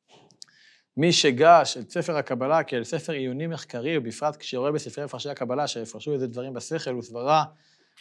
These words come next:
גם אנושית, גם שאלות מחקריות אשר התלבטו בהם החוקרים, ובגלל זה הוא טועה לחשוד, חס ושלום, שהקבלה, לימוד מחקרי הוא יותר רזים משאר ספרי המחקר ולתרץ חקירות עיוניות בה,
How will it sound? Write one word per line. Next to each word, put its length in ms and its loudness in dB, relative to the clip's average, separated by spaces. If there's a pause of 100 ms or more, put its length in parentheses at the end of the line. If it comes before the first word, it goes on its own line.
גם 180 10
אנושית, 480 2
גם 100 -6
שאלות 160 -4
מחקריות 460 -4
אשר 160 -6
התלבטו 460 -2
בהם 140 2
החוקרים, 560 -4 (420)
ובגלל 520 10
זה 120 6
הוא 160 8
טועה 360 8
לחשוד, 460 2
חס 280 -2
ושלום, 560 2
שהקבלה, 680 2
לימוד 260 2
מחקרי 500 0
הוא 260 0 (440)
יותר 420 6
רזים 300 6
משאר 300 6
ספרי 280 0
המחקר 560 4
ולתרץ 400 0
חקירות 440 -2
עיוניות 480 -2
בה, 300 6